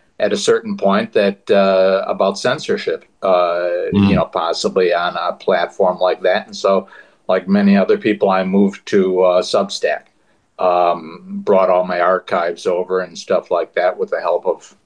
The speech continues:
Speaker 1: uh, some friends, and, uh, got started on that. So that's where I've been for the last, uh, year or so, I guess, maybe a little more.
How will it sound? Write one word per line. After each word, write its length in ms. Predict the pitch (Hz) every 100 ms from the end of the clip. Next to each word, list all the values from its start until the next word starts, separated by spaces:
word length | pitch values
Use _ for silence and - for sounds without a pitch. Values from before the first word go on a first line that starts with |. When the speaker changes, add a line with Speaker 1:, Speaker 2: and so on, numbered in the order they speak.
| -
Speaker 1:
uh, 160 | 85 85
some 240 | - 85
friends, 460 | - 82 82 98 92
and, 140 | - _ _ - _ _ -
uh, 240 | 95 87 82
got 260 | 98 90
started 380 | - 101 95 92
on 220 | 90 87
that. 280 | 95 87 -
So 80 | 98
that's 260 | 92 104 -
where 200 | 117 110
I've 280 | 107 95
been 280 | 101 110 104
for 100 | 98
the 80 | 85
last, 540 | 82 85 87 - -
uh, 100 | 87
year 400 | 82 87 92 85
or 60 | 78
so, 260 | - 82 80
I 80 |
guess, 540 | 82 85 90 - - _ _ _
maybe 220 | 101 87 90
a 80 |
little 180 | 87 80
more. 380 | 80 82 87